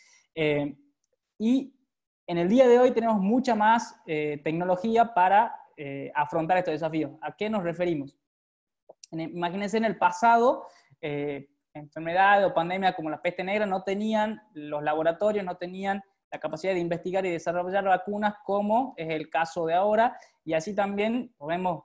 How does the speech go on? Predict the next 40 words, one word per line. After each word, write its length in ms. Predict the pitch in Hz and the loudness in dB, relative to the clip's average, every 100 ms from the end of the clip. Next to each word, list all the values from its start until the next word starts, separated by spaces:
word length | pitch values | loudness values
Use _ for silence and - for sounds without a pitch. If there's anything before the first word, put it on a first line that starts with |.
| _ | _
nombrar, 520 | 151 156 160 180 180 - | -10 -6 0 2 0 -8
eh, 400 | 151 139 135 - _ | -14 -12 -12 -14 _
decenas 500 | _ 151 - 185 196 | _ -12 -6 -4 -2
de 180 | 170 151 | -4 0
ámbitos 720 | 175 214 185 170 170 214 - - | 2 2 0 -2 -2 -2 -4 -12
en 160 | 147 | -8
los 160 | 147 143 | -8 -8
que 180 | 147 147 | -6 -6
hoy 140 | 180 | -6
en 100 | 175 | -6
día 320 | 190 202 226 - - _ | 0 2 2 0 -14 _
podemos, 640 | - 151 180 175 202 202 _ _ | -4 -2 0 0 -2 -4 _ _
por 160 | - 143 | -10 -8
ejemplo, 460 | 143 170 175 190 160 | -4 -2 0 0 2
rastrear 500 | 151 151 - 170 170 | 0 -2 -2 0 0
a 100 | 160 | 0
personas 520 | 160 160 190 190 180 | -4 -2 -2 -2 -4
que 80 | 156 | -6
han, 300 | 147 143 139 _ | -6 -8 -12 _
han 180 | 151 143 - _ _ | -12 -12 -16 _ _
tenido 400 | 147 156 170 175 | -10 -6 0 2
o 640 | 160 151 - 147 139 135 - | 2 0 -4 -6 -6 -8 -10
presentan 500 | 147 156 165 175 156 | -10 -6 -4 -4 -4
síntomas 420 | 170 170 160 156 | -6 -6 -4 -6
de 80 | 147 | -4
coronavirus, 640 | 160 170 180 190 190 214 - _ _ _ _ | -6 -2 -2 0 -2 -4 -8 _ _ _ _
eh, 240 | 151 185 180 | -4 -2 0
o 180 | 151 | 0
podemos 400 | 160 165 180 170 | 2 0 2 0
a 20 | 160 | 0
través 260 | 170 180 | 2 2
de 100 | 180 | 2
Google 320 | 156 196 185 | 2 2 2
saber 440 | 170 156 170 175 156 | 2 0 2 0 0
dónde, 520 | 165 175 180 175 170 | -2 -2 0 0 0
si 160 | 156 151 | -2 -8
una 120 | 147 | -8
persona 280 | 151 143 160 | -12 -8 -8
ha 100 | 160 | -6
tenido, 540 | 156 170 175 165 | -8 -2 0 0